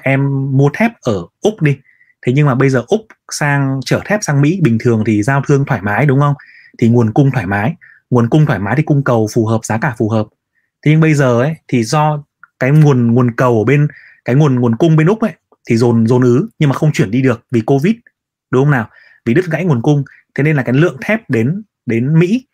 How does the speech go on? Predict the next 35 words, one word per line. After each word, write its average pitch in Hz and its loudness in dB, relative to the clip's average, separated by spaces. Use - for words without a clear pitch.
nó 117 -2
không 165 0
có 127 0
nhiều. 131 2
Nó 135 -2
không 170 0
có 139 0
nhiều 147 4
thì 117 0
mặc, 131 -4
thì 117 0
cho 156 -2
nên 151 0
là 120 -2
mặc 131 0
dù 127 4
lượng 147 0
cầu 123 0
nó 117 -2
chỉ 156 -2
còn 123 -2
ba 170 -2
mươi 175 -2
phần 127 -2
trăm, 151 -2
còn 123 -4
năm 143 0
mươi 165 2
phần 117 -2
trăm 143 -4
so 143 -4
với 135 -2
bình 135 0
thường 113 -2
thôi, 139 0